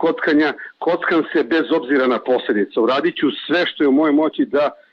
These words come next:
bi kockao", i tu, e, zavisnost u posljednjim fazama karakteriše kompulsija. "Prinuđen sam da kockam, ne mogu da živim ukoliko ne kockam", i onda će oni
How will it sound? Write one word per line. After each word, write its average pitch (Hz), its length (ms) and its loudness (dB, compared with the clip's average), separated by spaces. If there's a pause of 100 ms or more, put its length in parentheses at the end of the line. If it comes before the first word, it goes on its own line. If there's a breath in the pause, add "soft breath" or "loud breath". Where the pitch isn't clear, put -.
(180 soft breath)
bi 113 100 0
kockao", 175 560 0
i 147 80 0 (100)
tu, 202 160 0 (100)
e, - 0 - (600 loud breath)
zavisnost 170 500 0
u - 160 -4
posljednjim 170 420 2
fazama 160 340 2
karakteriše 147 640 0 (120)
kompulsija. - 460 -2 (160)
"Prinuđen 185 460 0
sam 135 80 0
da 123 100 -2
kockam, 113 440 -2
ne 127 120 0
mogu 156 220 2
da 143 220 0
živim 170 220 2
ukoliko 113 420 -4
ne 123 120 -2
kockam", - 420 0 (520 loud breath)
i 131 180 4
onda 156 340 2
će 151 100 0
oni 165 140 4